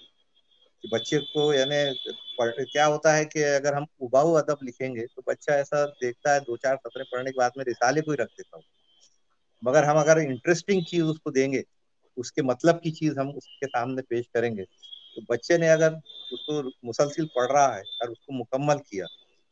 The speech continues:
तो वो दूसरी कहानी को भी हाथ लगाने की कोशिश करेगा, दूसरे मजमून को भी हाथ लगाने की कोशिश करेगा। और बच्चों के जहन और दिल और दिमाग को ख्याल में रखते हुए बच्चों के मेयार का बहुत ख्याल रखना है लिखते वक्त, चाहे वो नज़म हो,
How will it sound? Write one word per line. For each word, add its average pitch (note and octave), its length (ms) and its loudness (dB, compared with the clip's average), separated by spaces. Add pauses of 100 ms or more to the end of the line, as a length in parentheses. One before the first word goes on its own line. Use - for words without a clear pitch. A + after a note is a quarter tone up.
(140)
तो D3 60 -8
वो D#3+ 100 4
दूसरी D3 360 4
कहानी D3+ 340 4
को D#3 120 -4
भी D3+ 100 -2
हाथ C#3 240 2
लगाने C3 280 0
की C3 100 -10
कोशिश A#2+ 340 -10
करेगा, B2 300 -2
दूसरे A#2 320 -6
मजमून B2 360 -4
को C3+ 100 -10
भी B2+ 120 -6
हाथ A2 140 2 (120)
लगाने G#2+ 260 -4
की - 120 -20
कोशिश F#4 300 -16 (120)
करेगा। F2+ 280 -10 (560)
और D#3+ 340 6 (240)
बच्चों F#3 340 -2
के F3+ 580 0
जहन D3 440 -2 (120)
और C3+ 140 2 (140)
दिल C3+ 180 -4 (260)
और B2+ 60 -2
दिमाग A#2+ 380 0
को - 280 -10
ख्याल A2 420 -2
में A#2 100 -6
रखते G#2 260 -10
हुए F#2+ 200 -10 (460)
बच्चों B2+ 220 0
के G#3+ 80 -2
मेयार D#3+ 440 4
का F#3+ 120 4
बहुत B2 200 -2 (100)
ख्याल G#2+ 240 2
रखना G2+ 260 -12
है G2+ 80 -8
लिखते G2 300 -12
वक्त, G2 200 -8
चाहे A2 260 0
वो A2 200 -2
नज़म G2+ 340 -2
हो, A#2 240 -10